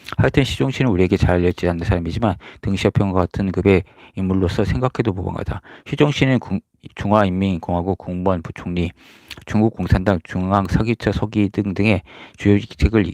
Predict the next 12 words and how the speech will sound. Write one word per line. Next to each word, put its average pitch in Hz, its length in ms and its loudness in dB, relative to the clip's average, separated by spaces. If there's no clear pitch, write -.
역임했지만 95 440 -4
그는 90 180 -4
결코 87 260 -4
화려한 123 280 2
인생을 92 260 -2
산 104 160 2
사람이 95 260 0
아니었다. - 360 -12
시종신은 139 520 2
어린 92 260 2
나이로부터 87 440 -2
사회적인, 101 520 2